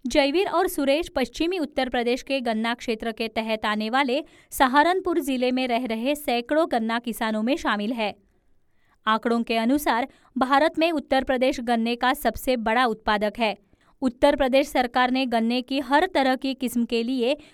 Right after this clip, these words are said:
कीमतें तय कर दी है, लेकिन चीनी मिल किसानों को भुगतान नहीं कर पा रहे हैं,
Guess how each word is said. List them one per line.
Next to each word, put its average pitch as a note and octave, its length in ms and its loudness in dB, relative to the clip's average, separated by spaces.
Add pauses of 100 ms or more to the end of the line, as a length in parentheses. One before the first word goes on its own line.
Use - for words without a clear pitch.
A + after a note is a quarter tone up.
(120)
कीमतें C#4+ 400 2
तय A#3 220 -2
कर A3 220 0
दी A3+ 180 -4
है, A3 260 -4 (920)
लेकिन D4+ 340 2
चीनी E4 360 2
मिल F4+ 180 -2
किसानों C4+ 520 0
को C#4+ 160 4
भुगतान B3+ 440 0
नहीं A#3+ 280 2
कर A3+ 160 0
पा G#3 180 2
रहे A3 260 0
हैं, A3 200 -2